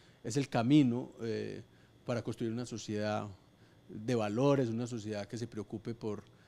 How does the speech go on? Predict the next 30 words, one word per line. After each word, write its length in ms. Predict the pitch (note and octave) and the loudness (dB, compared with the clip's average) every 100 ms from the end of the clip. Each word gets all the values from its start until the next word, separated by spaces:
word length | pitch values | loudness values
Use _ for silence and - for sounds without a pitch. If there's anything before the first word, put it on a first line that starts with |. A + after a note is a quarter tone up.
| - | -6
por 100 | B2+ | -2
las 100 | A#2 | 0
necesidades 540 | A2+ A2+ A2 A2 B2+ | 0 0 2 4 4
de 80 | B2 | 4
esa, 180 | G#2 G#2 | 0 0
de 240 | G#2+ A#2 | -4 -2
su 100 | G#2+ | -2
misma, 480 | A2 A2 A2 A#2 A#2 - | 0 0 0 0 -2 -4
de 100 | A2+ | -6
su 60 | |
misma 180 | A2 G#2+ | -4 -6
comunidad. 320 | B2 A#2 B2 | -4 -2 -2
Las 220 | C#3 C#3 - | 2 2 2
tendencias 840 | C3+ C3 C#3+ C#3+ E3+ E3 E3 - - - - | 0 4 2 4 6 8 6 0 -14 -20 -14
en 120 | - C3 | -2 0
la 60 | |
actualidad 480 | B2 - A#2+ A#2+ A#2+ | 0 0 2 2 0
nos 140 | C#3 | -2
indican 420 | C3+ A2+ A2 C3+ D#3+ | -4 -4 -6 -2 0
eso, 380 | E3+ A#2+ A2 | 0 -2 -6
es 100 | A2 | -8
que, 180 | - C#3+ B2+ | -8 -8 -6
es 100 | - | 4
que 80 | |
las 140 | D#3+ C#3+ | 6 6
redes 260 | C3 D#3 | 6 6
sociales 480 | D#3 C3+ C#3 C3+ D3+ | 4 2 4 4 4
es 60 | D#3 | 2
una 160 | D#3+ | 4
respuesta 760 | D3+ B2+ - D3+ D3+ - E3 | 4 2 -4 0 0 0 -4